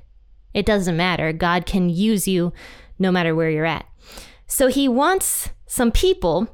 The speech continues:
either Moses or Moses's artisans or musicians or something, to make these beautiful trumpets out of beaten silver.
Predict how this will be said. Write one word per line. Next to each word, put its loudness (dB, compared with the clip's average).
either 0
Moses 2
or 2
Moses's 0
artisans 0
or 2
musicians 0
or -2
something, -2
to 2
make 0
these -2
beautiful -2
trumpets -4
out 0
of -4
beaten 0
silver. -4